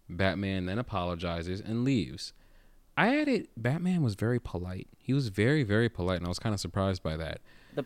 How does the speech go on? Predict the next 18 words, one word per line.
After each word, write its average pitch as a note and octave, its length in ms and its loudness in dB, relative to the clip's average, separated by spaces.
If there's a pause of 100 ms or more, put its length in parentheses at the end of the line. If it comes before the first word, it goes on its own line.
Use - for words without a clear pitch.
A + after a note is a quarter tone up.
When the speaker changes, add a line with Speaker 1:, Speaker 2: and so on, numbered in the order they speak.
(120)
Speaker 2:
Batman C#3 580 6
is B2+ 140 0
a B2+ 80 0
gentleman. F2+ 960 -4 (1000)
Speaker 1:
Yes, E2+ 280 -2
he F2 160 0
is. F#2 420 -2 (560)
So C3+ 320 4
the B2 100 6
minute D3+ 240 8
he D3 160 6
leaves, F2+ 600 2 (520)
Silver G#2+ 520 6
then G2 200 4
drops F2 380 4
to - 120 -6
the G2 100 2
floor, D#2+ 500 2